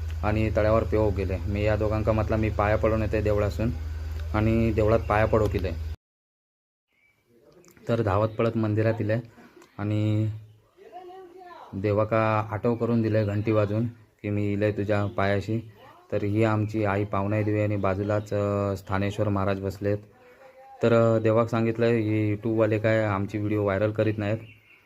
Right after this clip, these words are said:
तर व्हिडिओ व्हायरल होऊ दे, सगळ्यांपर्यंत पोहोचून दे आणि सगळ्यांका कोकणातली मजा भेटून दे बघू का." तर तसेच पाया पडलो आणि आम्ही दोघेजण निघालो. तर आम्ही तळ्यावर पोचोपर्यंत ह्या पोरांनी पेवक सुरुवात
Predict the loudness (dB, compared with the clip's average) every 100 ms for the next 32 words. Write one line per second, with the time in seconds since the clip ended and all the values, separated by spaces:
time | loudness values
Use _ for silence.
0 | _ _ -6 -2 0 2 4 4 4 2
1 | 2 -2 -2 -2 -2 -2 -2 -2 -2 -2
2 | -2 -2 -2 -2 -4 -4 -2 -2 -2 -2
3 | -4 -12 -20 _ _ -6 -2 -2 0 0
4 | 0 2 2 4 4 2 0 0 0 -2
5 | -2 -2 -2 -2 -4 -4 -6 -6 -14 -16
6 | -16 -16 -10 -8 -2 0 0 2 2 2
7 | 2 0 0 0 0 -2 0 0 0 0
8 | 0 0 2 0 -2 -8 -14 _ _ _
9 | _ _ _ _ _ _ 0 4 6 6
10 | 4 2 2 2 2 2 -2 -4 -4 -2
11 | -2 -2 -2 -4 -10 _ _ _ _ -10
12 | -6 -4 -2 -2 -2 -2 -2 -2 -2 0